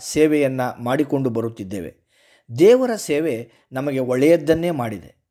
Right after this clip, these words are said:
ಜೀವನದಲ್ಲಿ ಗಳಿಸುವ ಬಗ್ಗೆ ಮಾತ್ರ ಯೋಚನೆ ಮಾಡುತ್ತೇವೆ, ಆದರೆ ಬಂದ ದುಡಿಮೆಯಲ್ಲಿ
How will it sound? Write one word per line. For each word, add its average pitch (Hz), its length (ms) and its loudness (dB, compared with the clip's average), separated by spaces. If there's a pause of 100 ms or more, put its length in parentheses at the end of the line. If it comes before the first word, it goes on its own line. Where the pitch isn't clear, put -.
(340)
ಜೀವನದಲ್ಲಿ 208 760 2
ಗಳಿಸುವ 180 520 0
ಬಗ್ಗೆ 147 340 -2
ಮಾತ್ರ 156 520 -4
ಯೋಚನೆ 135 440 -2
ಮಾಡುತ್ತೇವೆ, 110 520 -6 (260)
ಆದರೆ 127 380 -4 (420)
ಬಂದ 214 380 2
ದುಡಿಮೆಯಲ್ಲಿ 151 840 0